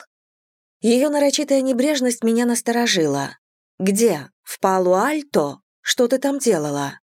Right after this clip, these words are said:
"Да, в том рыбном ресторане на Юнион-сквер.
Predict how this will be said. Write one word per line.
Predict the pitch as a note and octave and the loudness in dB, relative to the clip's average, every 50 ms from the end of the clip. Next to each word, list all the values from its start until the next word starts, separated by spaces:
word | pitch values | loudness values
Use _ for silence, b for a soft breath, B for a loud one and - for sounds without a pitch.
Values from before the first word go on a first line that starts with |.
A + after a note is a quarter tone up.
| _ _ _ _ _ _ _ _ _ _ _ | _ _ _ _ _ _ _ _ _ _ _
"Да, | A#3+ A#3+ C#4+ D#4 C#4+ G#3+ | 0 2 2 2 2 -2
в | - | -2
том | - G#3+ G#3 G#3 | -2 0 0 2
рыбном | A3 A3+ G#3+ G#3 G3+ G3+ G3+ | 2 2 0 0 -2 -2 0
ресторане | G3 G3 F#3+ G3 - G#3 G#3 A3+ A#3 A#3+ G#3+ F3 D#3 D3+ | 0 0 0 0 0 0 0 0 0 0 0 -2 -2 0
на | D#3 D#3+ D#3+ E3 E3 | 0 0 0 0 0
Юнион-сквер. | D#3+ D#3+ F#3+ F#3+ F3+ F3 E3+ E3 E3 D#3+ - - - F#3+ F#3+ E3+ C#3+ C3+ - - | 0 2 0 2 2 2 0 0 0 -2 -4 -4 -2 0 0 0 0 -4 -8 -14